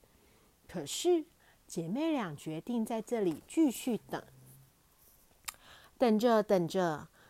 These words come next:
小梅就这样站着打起瞌睡来了。她已经累坏了。唉，真拿她没办法。小月背着小梅，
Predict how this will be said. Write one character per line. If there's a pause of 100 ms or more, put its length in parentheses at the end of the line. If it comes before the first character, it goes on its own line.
小
梅
就
这
样
站
着 (140)
打
起
瞌
睡
来
了。 (560)
她
已
经
累
坏
了。 (1200)
唉， (380)
真
拿
她
没
办
法。 (800)
小
月
背
着
小
梅，